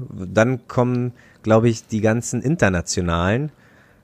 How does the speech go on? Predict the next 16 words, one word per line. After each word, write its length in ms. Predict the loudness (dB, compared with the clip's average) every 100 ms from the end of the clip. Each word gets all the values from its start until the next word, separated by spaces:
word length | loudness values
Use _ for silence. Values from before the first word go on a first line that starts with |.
| _ _ -20
die 480 | -16 -8 -4 -2 0
ich 120 | 2
ja 160 | 4 6
auch 160 | 4
schon 160 | 2 2
mal 140 | 2
ab 180 | 2 0
und 120 | -2
zu 140 | 0 2
mal 140 | 2
hier 180 | 2 4
reingeschmuggelt 840 | 4 2 2 2 2 4 2 2
habe. 340 | 0 2 0 -2 -6
Einundvierzig 640 | -2 0 0 0 0 -2 -4
ist 60 |
ja 100 | -4